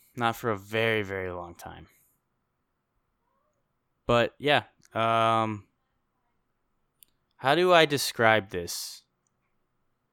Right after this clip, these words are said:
without using Dark Souls?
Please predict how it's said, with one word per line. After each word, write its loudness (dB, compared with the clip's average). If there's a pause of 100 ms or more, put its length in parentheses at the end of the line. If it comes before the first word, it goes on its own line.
(520)
without 0
using -10
Dark -8
Souls? -14